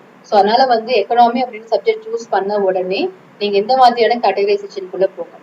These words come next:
டெய்லி பிளான், வீக்லி பிளான், மந்த்லி and ரிவிஷன் பிளான். அடுத்து நம்ம பார்க்க போறது, you have to collect the source material. So, நான் சொன்னேன் இல்லையா,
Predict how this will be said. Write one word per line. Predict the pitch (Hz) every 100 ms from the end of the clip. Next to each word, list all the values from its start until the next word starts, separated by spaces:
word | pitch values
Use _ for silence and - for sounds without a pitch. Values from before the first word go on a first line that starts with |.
| -
டெய்லி | 196 202 214 -
பிளான், | 196 190 196
வீக்லி | 190 202 208 190
பிளான், | 202 190 196
மந்த்லி | 180 185 196 190
and | 277 - - - _
ரிவிஷன் | 185 180 185 180
பிளான். | - 160 - _ _ _ _ _ 214
அடுத்து | 240 349
நம்ம | 330 277
பார்க்க | 208 247 247
போறது, | 214 190 185
you | 254
have | 202 190
to | 226
collect | 202 185 202 214
the | 233
source | 214 190 - -
material. | 170 - - - - _ _ _ _ -
So, | 226 214
நான் | 202
சொன்னேன் | 214 214
இல்லையா, | 202 190